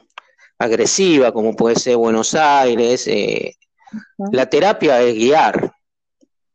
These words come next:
Speaker 2: Ujú.
Speaker 1: es estar ahí.
Speaker 2: En la
Speaker 1: Yo creo
Speaker 2: ciudad de
Speaker 1: que
Speaker 2: la
Speaker 1: eso
Speaker 2: furia. <laughs>
Speaker 1: es, eh, claro, eso es lo que te compensa, eso es lo que te compensa, porque no,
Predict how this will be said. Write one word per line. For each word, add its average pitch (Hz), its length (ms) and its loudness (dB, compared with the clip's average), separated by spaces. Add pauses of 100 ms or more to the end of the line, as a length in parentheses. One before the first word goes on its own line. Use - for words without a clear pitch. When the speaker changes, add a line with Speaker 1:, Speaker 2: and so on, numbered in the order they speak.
(120)
Speaker 2:
Ujú. 214 500 -2
Speaker 1:
es 135 180 -2
estar 127 280 -2
ahí. 113 380 0 (800)
Speaker 2:
En 202 140 -4
la 196 120 -2
Speaker 1:
Yo - 60 -12
creo - 160 0
Speaker 2:
ciudad 220 100 2
de 220 60 2
Speaker 1:
que - 60 2
Speaker 2:
la - 60 2
Speaker 1:
eso - 220 -2
Speaker 2:
furia. 180 560 -6
<laughs> 220 640 -10 (160)
Speaker 1:
es, 165 260 2
eh, - 160 -2
claro, 175 500 0 (560)
eso 202 240 2
es 196 80 2
lo 180 80 2
que 160 140 0
te 147 120 0
compensa, 135 1080 -2 (120)
eso 170 260 0
es 165 40 0
lo 135 100 0
que 117 120 -2
te 104 160 -4
compensa, 113 1040 -4
porque - 840 -4 (960)
no, 123 960 -2